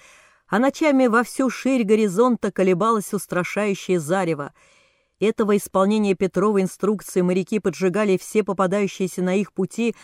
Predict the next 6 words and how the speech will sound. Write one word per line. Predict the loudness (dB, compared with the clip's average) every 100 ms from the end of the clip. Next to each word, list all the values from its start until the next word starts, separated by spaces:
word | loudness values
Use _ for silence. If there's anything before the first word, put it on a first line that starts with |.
| -20 -20 _
железоделательные | -8 0 2 4 4 4 0 2 2 2 0 2 2 2
и | 2 2
медные | 2 0 0 0
заводы. | 2 2 2 2 -2 -6 _ _ _ _ _
Но | -4 0 0
людей — | 2 0 2 2 2 -2